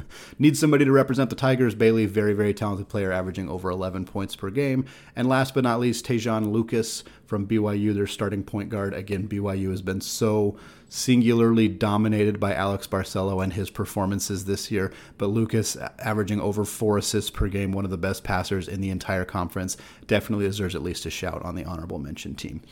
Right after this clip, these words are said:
And finally, the five players I'm picking for the all-freshman team before we move on to the individual awards in the second segment. Uh, without a doubt, all-freshman team, first player, Chet Holmgren,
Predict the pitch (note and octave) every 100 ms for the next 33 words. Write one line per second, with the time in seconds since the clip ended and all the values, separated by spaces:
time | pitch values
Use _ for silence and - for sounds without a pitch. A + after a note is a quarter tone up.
0 | - - - - _ _ - - - B2
1 | - D3+ D#3+ E3 D#3+ - - - - A#2
2 | A2 C3 C#3 C3 - C3 B2 - A#2+ -
3 | C3+ B2+ - A#2 A2+ A2 A#2+ - A#2+ -
4 | - B2 - C3 B2+ G#2+ G#2 - A2+ A2
5 | A2 G#2+ G2+ G#2+ G#2 A2 G#2+ A2 A2+ A2
6 | A2 D#3 D3 C3+ - F#3 D#3+ C#3+ D3 C3
7 | A2+ - C3+ C#3 C3+ - - - A#2+ A#2+
8 | A#2+ C3 D#3+ D#3+ D3 D3 C#3 C#3+ C#3+ B2+
9 | B2 C3 B2+ - B2+ C3 B2 A2+ B2 A#2
10 | - A#2+ A2+ - G#2 - A#2 A2+ A2+